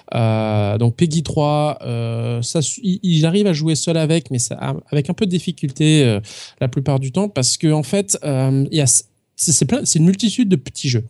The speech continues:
Euh, il y a, il y a quand même des trucs assez sympas. Donc c'est un, un, un énorme plateau de jeux, il faut finir en premier. Et tous les trois tours, il y a des, euh,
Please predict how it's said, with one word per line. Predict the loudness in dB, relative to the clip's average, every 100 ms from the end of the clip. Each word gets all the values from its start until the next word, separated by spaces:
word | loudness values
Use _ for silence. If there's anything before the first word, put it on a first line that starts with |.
| -12 -18 -18 -20 _
Euh, | -2 0 0 -2 -4 -6
il | -2
y |
a, | 0
il |
y | 0
a |
quand | 0
même | 0
des | 0
trucs | -2 -2
assez | 0
sympas. | 0 0 0 -2
Donc | -4
c'est | -4
un, | -4 -2
un, | -2 -2
un | 0
énorme | 0 0 0
plateau | -4 -4
de | 0
jeux, | 0
il | 0
faut | -4
finir | -6 -6
en | -6
premier. | -2 2 2 2 -4 -20 -2
Et | 0
tous | 6 8
les | 8
trois | 4 -2
tours, | 0 4 4 4
il |
y | 4
a |
des, | 6 6 6
euh, | 2 -2